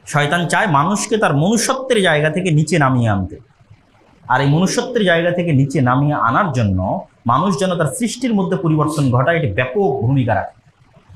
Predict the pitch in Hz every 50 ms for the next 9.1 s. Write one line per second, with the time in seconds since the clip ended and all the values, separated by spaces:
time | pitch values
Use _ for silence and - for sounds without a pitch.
0 | - _ _ _ - - - - - - 120 127 143 156 147 - - - - -
1 | _ - - - 170 160 160 160 160 160 151 160 160 151 156 156 160 160 117 107
2 | 127 143 147 147 151 143 143 160 160 160 156 156 156 151 151 156 156 135 107 127
3 | 143 156 156 156 156 147 147 156 147 156 156 143 147 - 151 147 165 160 151 151
4 | 160 165 165 156 151 160 160 151 156 160 156 - - - _ - _ _ _ _
5 | _ - - _ _ - - - - 131 143 165 175 170 143 - 147 139 131 -
6 | 165 165 165 165 147 156 156 156 156 147 147 156 151 151 143 - 143 143 156 160
7 | 160 156 156 156 - - 160 147 156 151 160 160 147 - 139 - - - 170 156
8 | 151 170 160 131 95 98 147 294 302 - 196 175 220 190 151 160 147 170 156 160
9 | 165